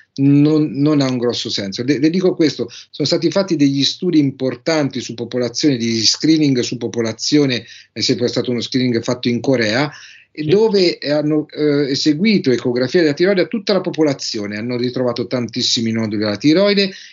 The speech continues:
Speaker 1: e questo ha portato ad un incremento dei tumori tiroidei in quella popolazione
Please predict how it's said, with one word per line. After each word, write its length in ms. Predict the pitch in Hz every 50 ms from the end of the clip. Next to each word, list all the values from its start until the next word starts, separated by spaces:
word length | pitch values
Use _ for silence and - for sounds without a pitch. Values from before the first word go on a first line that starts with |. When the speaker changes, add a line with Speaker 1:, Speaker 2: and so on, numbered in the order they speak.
| _
Speaker 1:
e 160 | _ - 170 165
questo 280 | - 226 220 226 190
ha 40 | 165
portato 460 | - 165 160 156 - 180 160 156 156
ad 80 | 139 139
un 140 | 147 160 170
incremento 1040 | 180 175 170 165 - 165 175 180 196 220 226 220 214 202 196 - 208 202 202 - -
dei 300 | 143 143 156 175 196 185
tumori 460 | 190 - 180 165 175 185 185 170 160
tiroidei 520 | 151 - 156 156 160 156 165 190 196 196 185
in 120 | 175 160
quella 260 | 143 - 175 170 165
popolazione 920 | 156 - 143 - 143 135 127 117 117 - - - 110 104 98 98 101 101